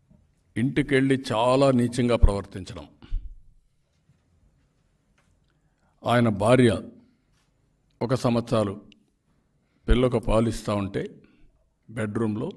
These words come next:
"నేను చెప్పేసి వస్తానని" వెళ్ళిపోతే ఆ బెడ్‌రూమ్‌లోకి వీళ్ళు ఎంటర్ కావడం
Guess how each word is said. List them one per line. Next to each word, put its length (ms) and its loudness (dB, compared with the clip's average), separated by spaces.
"నేను 120 -6
చెప్పేసి 300 0
వస్తానని" 380 -2
వెళ్ళిపోతే 540 -6
ఆ 100 0
బెడ్‌రూమ్‌లోకి 760 -2
వీళ్ళు 180 -8
ఎంటర్ 240 -12
కావడం 300 -16